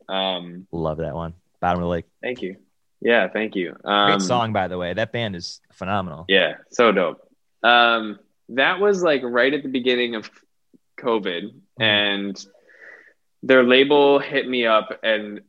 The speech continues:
Speaker 1: <laughs> I remember it was so vague. He, they hit me up, and they were like,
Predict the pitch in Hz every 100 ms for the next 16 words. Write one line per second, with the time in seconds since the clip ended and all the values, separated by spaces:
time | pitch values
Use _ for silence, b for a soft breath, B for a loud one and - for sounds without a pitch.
0 | _ 123 196 156 139 - 165 - 135 135
1 | 143 151 151 135 127 - - _ _ _
2 | _ - 123 131 123 - 147 151 123 123
3 | 117 101 104 107 117 - 117 120 135 139
4 | 127 120 120 113 107 98